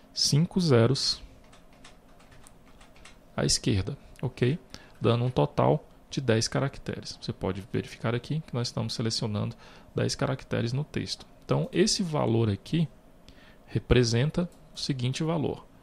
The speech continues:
cem reais e cinquenta e seis centavos, ok? Então, é dessa forma que os campos do tipo numérico devem ser representados. Lembrando que você também não informa o sinal,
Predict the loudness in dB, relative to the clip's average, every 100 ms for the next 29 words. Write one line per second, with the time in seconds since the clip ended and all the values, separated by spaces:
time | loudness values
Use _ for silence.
0 | -20 -20 -20 -20 -8 -4 -2 0 0 2
1 | 2 0 0 -2 -4 -12 -20 -10 -2 -2
2 | -2 -6 -4 -2 0 -2 0 -2 -2 -2
3 | -2 -4 -4 -8 -10 -12 -14 -14 -18 -20
4 | -20 -20 -20 -18 -10 0 0 0 -6 -20
5 | -20 -20 -20 -8 -2 0 2 0 -2 -4
6 | -2 -2 -2 -2 -2 -2 -2 -2 -2 -2
7 | -2 -4 -2 -2 0 0 0 0 -4 -12
8 | -20 -20 -20 -8 0 0 2 0 0 0
9 | 0 -2 -2 -2 0 0 0 -2 -4 -10
10 | -12 -14 -16 -20 -20 -10 -4 0 2 0
11 | -2 -2 -2 -2 -2 -2 -2 -2 -2 -2
12 | -2 0 0 -2 -6 -6 -4 -2 -2 -2
13 | -4 -8